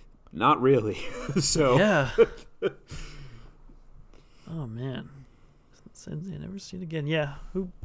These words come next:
Speaker 2: who,
Speaker 1: I
Speaker 2: who
Speaker 1: would
Speaker 2: could
Speaker 1: expect
Speaker 2: say?
Speaker 1: this entry to be from, like, blue version.
Speaker 2: Right.
Speaker 1: You know?
Speaker 2: No, but, uh, Gen, Gen eight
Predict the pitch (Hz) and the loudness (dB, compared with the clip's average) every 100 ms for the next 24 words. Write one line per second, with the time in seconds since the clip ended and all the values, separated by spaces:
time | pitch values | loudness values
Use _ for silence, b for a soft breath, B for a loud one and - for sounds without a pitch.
0 | - B B B B B B B - 262 | -14 B B B B B B B -2 -2
1 | - 131 277 262 320 - 339 302 180 147 | 0 6 6 6 2 4 2 4 4 4
2 | 139 143 147 143 135 117 123 117 - 113 | 2 0 2 2 2 2 2 2 0 2
3 | 104 104 104 98 - 95 95 92 - - | 2 0 -2 -4 -4 -4 -2 -4 -8 -18
4 | - - - - - 131 107 110 104 90 | -20 -14 -10 -8 -8 -8 -6 -2 -2 -4
5 | 65 - - - 110 - _ - _ _ | -10 -12 -14 -16 -18 -20 _ -20 _ _
6 | - 135 143 131 110 113 123 - B B | -10 2 2 4 0 -2 -2 -6 B B
7 | B B B B B B - 135 143 135 | B B B B B B 0 2 2 4
8 | 127 - - 139 120 120 117 - - - | 0 0 -6 -2 -2 -2 -6 -14 -20 -20
9 | - - - - - 143 165 151 156 170 | -20 -20 -20 -20 -8 0 2 2 2 4
10 | 160 143 | 4 0